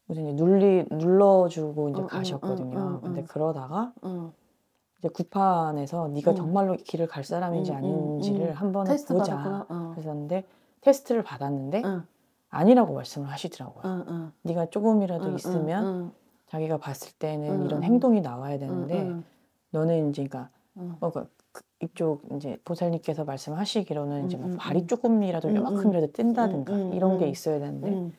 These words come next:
Speaker 1: 너는 아직까지는 그, 그쪽, 거기까지는 아닌데 신감으로
Speaker 2: 응, 응,
Speaker 1: 맞다.
Speaker 2: 응,
Speaker 1: 왜냐면
Speaker 2: 응.
Speaker 1: 저희 이제 외가 쪽 증조 할머니께서
Speaker 2: 응, 응,
Speaker 1: 무당을
Speaker 2: 응.
Speaker 1: 하셨고요.
Speaker 2: 응, 응.
Speaker 1: 그래서
Speaker 2: 응.
Speaker 1: 네가 이제 촉이 좋고 이런 거는
Speaker 2: 응, 응,
Speaker 1: 있지만
Speaker 2: 응.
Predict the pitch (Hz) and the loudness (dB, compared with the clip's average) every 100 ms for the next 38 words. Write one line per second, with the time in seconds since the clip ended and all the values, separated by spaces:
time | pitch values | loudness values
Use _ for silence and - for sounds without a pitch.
0 | _ _ _ - 156 147 139 156 151 147 | _ _ _ -6 -4 -4 -6 -4 -6 -4
1 | 143 143 139 139 - 143 143 139 _ _ | -6 -6 -8 -10 -4 0 0 -2 _ _
2 | _ 139 - - 151 151 139 131 143 240 | _ -4 -4 -2 -2 0 -4 -4 0 4
3 | 240 247 190 165 143 185 170 139 139 147 | 6 6 6 4 0 -2 -4 -4 -2 -2
4 | 147 156 175 175 - - _ _ - 175 | -2 -2 -4 -8 -14 -20 _ _ 2 4
5 | 156 147 135 156 208 214 185 170 - 185 | 4 4 8 8 8 6 2 -2 4 6
6 | 190 233 240 214 190 156 196 190 - 143 | 8 6 6 6 4 2 -2 -2 -2 -2
7 | 190 180 151 190 220 208 190 180 - 185 | -2 -2 -6 -8 -4 -2 0 -2 -4 -6
8 | 175 156 _ 160 156 196 208 190 180 175 | -6 -10 _ -8 -4 -6 -6 -8 -8 -10
9 | - _ _ _ - 220 _ _ _ _ | -16 _ _ _ -16 -16 _ _ _ _
10 | _ _ _ 185 196 202 165 156 - 320 | _ _ _ 4 8 8 6 0 0 2
11 | 330 294 165 - 190 151 151 160 165 170 | 2 2 0 2 0 2 0 0 2 0
12 | 202 185 175 220 202 185 175 | 0 -2 -2 -2 -2 -4 -10